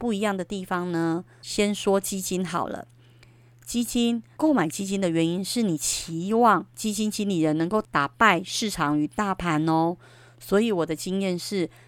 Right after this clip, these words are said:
其实在市场走多头的时候，基金是真的有机会可以涨赢大盘的。但是在空头的时候，基金下跌的比大盘或者E T F都来得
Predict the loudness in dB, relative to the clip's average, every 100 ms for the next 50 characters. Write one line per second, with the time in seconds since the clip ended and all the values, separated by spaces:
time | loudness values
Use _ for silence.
0 | -10 -2 -2 0 -2 -2 -2 -2 -4 -4
1 | -2 -2 0 -2 0 -4 -2 -2 -2 -2
2 | -2 0 2 2 -2 -20 -16 -2 0 2
3 | 2 2 2 0 0 2 4 4 2 2
4 | 0 -2 -4 -2 2 2 0 -2 0 0
5 | 2 2 0 2 0 0 -4 -4 -2 -4
6 | -6 -18 -20 -10 0 0 0 -2 -2 -2
7 | 0 0 0 -2 -2 -4 -4 -2 -2 -2
8 | -8 -20 -2 0 2 2 2 4 4 4
9 | 0 2 0 -2 -4 -16 -20 _ -4 -4
10 | 0 2 2 0 0 0 0 0 0 -4
11 | -4 -2 -2 -2 -4 -2 0 0 0